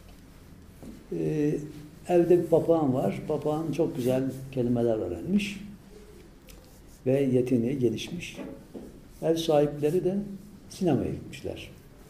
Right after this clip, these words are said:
Fakat gündüzden elektrikçi çağırmışlar. Elektrik arızası varmış. Unutmuşlar onu. Elektrikçi gelmiş. Kapıyı çalmış. "Papağan kim o?" demiş. Adam gayet tabii elektrikçi demiş.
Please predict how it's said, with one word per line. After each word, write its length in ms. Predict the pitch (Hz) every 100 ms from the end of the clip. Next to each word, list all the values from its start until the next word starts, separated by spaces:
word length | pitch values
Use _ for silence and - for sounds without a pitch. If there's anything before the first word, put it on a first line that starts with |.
| - - - - - - -
Fakat 360 | - 175 208 -
gündüzden 460 | 185 175 160 190 170
elektrikçi 680 | 151 143 - 135 - -
çağırmışlar. 720 | - 101 80 85 - 85 82 117
Elektrik 420 | 101 - 104 95
arızası 500 | 95 87 85 - 170
varmış. 460 | - - 196 - - - - - -
Unutmuşlar 580 | 196 190 - - 113 98
onu. 200 | 104 214 - - - - - - -
Elektrikçi 520 | 165 131 - 123 - 160
gelmiş. 480 | 135 107 - - - - - - -
Kapıyı 300 | 135 131 123
çalmış. 440 | 123 95 - - - - - - - - - - - - - - - - - -
"Papağan 460 | - 139 160 170 -
kim 180 | 185 139
o?" 100 | 95 - -
demiş. 160 | - - - - - - - - - - - - -
Adam 280 | 117 107 120
gayet 320 | 139 110 -
tabii 240 | 98 - 160
elektrikçi 640 | 135 120 123 101 - -
demiş. 320 | - - -